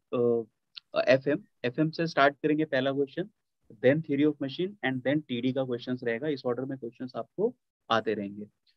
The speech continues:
तो जो आपका सबसे पहले ज्वाइन करने के हिसाब से इंस्ट्रक्शन था, आप इस code को भी स्कैन कर सकते हो और आप ये code को यूज़ भी कर सकते हो। QR code से आना है,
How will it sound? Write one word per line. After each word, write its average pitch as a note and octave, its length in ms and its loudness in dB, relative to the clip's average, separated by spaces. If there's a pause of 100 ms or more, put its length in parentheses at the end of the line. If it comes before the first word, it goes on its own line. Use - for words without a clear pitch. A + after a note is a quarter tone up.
(200)
तो E3+ 280 4
जो C#3 220 2
आपका F3 340 6
सबसे E3+ 260 -2
पहले F3 200 0
ज्वाइन C#3 340 2
करने E3 260 0
के E3+ 100 -4
हिसाब D#3+ 260 -2
से E3 140 -4
इंस्ट्रक्शन D#3+ 500 -2
था, D3+ 220 -2 (320)
आप C#3 160 0
इस F3 120 0
code D#3 340 0
को D#3+ 120 2
भी E3+ 120 2
स्कैन D3+ 340 4
कर D#3 140 4
सकते D#3 300 -2
हो F3 300 2
और D3 240 4
आप D#3 580 2
ये C#3+ 140 2
code D3 340 4
को F3 100 0
यूज़ C3 340 0
भी D#3 120 4
कर A2+ 140 -2
सकते - 300 -16
हो। G#2+ 100 -12
QR C3 220 4
code D3 220 2
से D#3 120 -2
आना D3+ 160 2
है, D#3 120 0